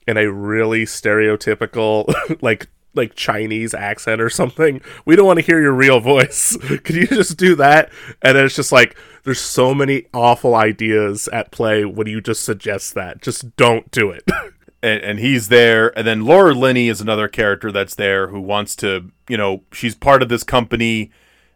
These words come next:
Speaker 2: And, you know, she has some, some interest in this expedition because of her attachment to Bruce Campbell's character. And,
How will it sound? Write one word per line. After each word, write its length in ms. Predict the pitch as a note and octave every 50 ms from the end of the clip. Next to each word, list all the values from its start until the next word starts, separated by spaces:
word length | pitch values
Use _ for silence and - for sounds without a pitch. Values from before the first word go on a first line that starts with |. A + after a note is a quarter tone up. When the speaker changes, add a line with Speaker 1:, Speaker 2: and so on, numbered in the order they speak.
| _ -
Speaker 2:
And, 320 | G#2+ G2+ G2 G2 G2 G2+ - _
you 80 | - A#2
know, 100 | G#2 G2+
she 180 | F#2+ - - B2
has 100 | A2+ -
some, 320 | - - A#2 G#2+ G#2 A2 -
some 220 | - - A#2+ A2 G#2+
interest 340 | G#2+ G2+ - A2+ G2 -
in 140 | A2+ G#2 G2
this 260 | G2 G2+ G2+ - -
expedition 560 | - F#2 G#2+ - - - G#2 G2+ F#2 - - F#2+
because 600 | F#2 F#2+ F#2 - G#2+ F#2+ F#2 F2+ F2 F2 - -
of 480 | - F#2+ F2+ E2+ E2+ E2+ D#2+ - - _ _ _ _ _
her 120 | _ - G2+
attachment 440 | G2 - A#2 A2 G#2+ - - A2 G2
to 80 | F#2+
Bruce 240 | - G#2+ G2+ F#2+ -
Campbell's 440 | - - E3 D#3+ D3+ C#3+ C#3 C3 -
character. 680 | - C#3 C3 B2 A#2+ A#2 - - B2 A#2 A2+ A2 G2+ - _ _ _ _ _ _ _ _ _ _ _ _ _
And, 720 | A2 A2 G#2+ G#2+ G#2 G#2 G2+ G2 G2 G2 F#2+ F2+ - -